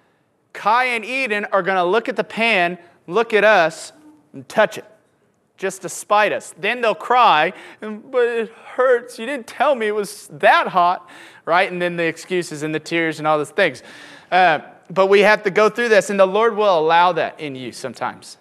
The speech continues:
And I know that you in here have experienced that. Where the Lord's like, "Hey, don't, don't, don't, we don't need to do that." Like, "Yeah, I think I need to."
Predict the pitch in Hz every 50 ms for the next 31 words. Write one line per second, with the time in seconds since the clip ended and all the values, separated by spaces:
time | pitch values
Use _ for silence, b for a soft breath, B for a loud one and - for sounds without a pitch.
0 | _ _ - 147 151 156 175 175 165 170 175 165 156 151 147 147 - - - 120
1 | 131 151 160 156 160 160 147 131 147 170 151 - 165 165 131 127 113 - - -
2 | - - 147 143 139 135 120 - - 107 - - _ _ _ _ _ _ _ _
3 | _ _ _ - 147 147 156 160 165 165 160 180 160 135 175 180 170 185 202 202
4 | - - _ - 175 220 226 196 - - _ _ - 226 214 - 160 175 196 175
5 | 143 123 110 107 101 95 87 92 92 87 98 - - _ _ _ _ _ _ _
6 | _ _ _ _ _ _ _ _ _ _ _ _ 190 190 - 277 294 285 285 294
7 | 285 339 339 320 285 277 285 277 - - 139 101